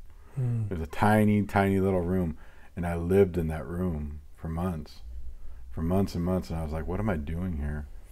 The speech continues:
Speaker 2: You know, I'm just ins-, going insane. And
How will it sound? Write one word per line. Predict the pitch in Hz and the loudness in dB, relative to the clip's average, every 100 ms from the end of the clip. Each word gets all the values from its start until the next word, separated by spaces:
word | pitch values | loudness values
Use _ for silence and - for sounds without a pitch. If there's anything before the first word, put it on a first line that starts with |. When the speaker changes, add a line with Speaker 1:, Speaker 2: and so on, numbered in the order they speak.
| - - - - - | -14 -14 -14 -12 -10
Speaker 2:
You | 78 | -6
know, | 78 | -4
I'm | 80 82 80 | -4 -6 -6
just | 78 - - | -8 -10 -6
ins-, | 87 78 - | -6 -6 -2
going | 95 95 | 0 2
insane. | 90 76 98 101 76 73 - - - - - - - - - - | 0 0 0 0 0 -6 -8 -12 -12 -12 -14 -12 -12 -14 -14 -6
And | 87 87 87 85 | -4 -2 -2 -4